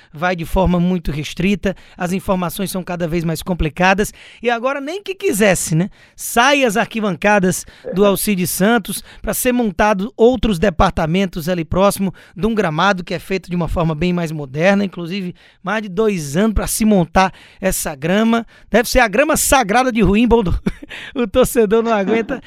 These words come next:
Speaker 2: <laughs>
Speaker 1: mais tanto tempo mais es-, esperando, mas pelo que a gente vai observando, tem tudo pra valer a pena nessa questão desse conceito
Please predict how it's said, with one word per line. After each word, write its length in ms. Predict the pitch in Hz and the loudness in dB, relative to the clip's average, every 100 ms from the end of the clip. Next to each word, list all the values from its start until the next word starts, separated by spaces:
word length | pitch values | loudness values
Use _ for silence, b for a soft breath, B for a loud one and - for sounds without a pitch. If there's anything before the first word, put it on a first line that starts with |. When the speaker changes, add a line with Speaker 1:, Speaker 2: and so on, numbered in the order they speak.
| B | B
Speaker 2:
<laughs> 120 | - | -10
Speaker 1:
mais 320 | 196 214 185 | -4 -2 -4
tanto 340 | - 233 208 - | -2 -2 -2 -2
tempo 280 | 220 220 - | 0 0 0
mais 200 | 214 202 | -2 -2
es-, 120 | 170 - | -4 -4
esperando, 640 | 220 - 208 185 214 202 B B B | -4 2 2 2 0 -2 B B B
mas 220 | 196 202 | -4 -4
pelo 200 | - 320 | 0 0
que 80 | 381 | 2
a 60 | 262 | 2
gente 180 | 269 190 | 2 4
vai 160 | 226 | 2
observando, 840 | 226 - 226 185 165 202 233 302 370 b b b b | 2 2 0 2 0 0 0 -2 -6 b b b b
tem 160 | 214 214 | -4 -4
tudo 360 | - 320 349 | -2 -2 -2
pra 200 | 320 262 | -4 -4
valer 240 | 240 226 220 | -2 0 0
a 80 | |
pena 380 | 196 - 226 262 | 0 0 0 0
nessa 260 | 247 226 233 | -2 -2 -2
questão 320 | 220 185 220 | -4 -4 -4
desse 240 | 214 - | -4 -6
conceito 800 | 208 247 247 - - 208 214 269 | -8 -6 -6 -4 2 2 2 -6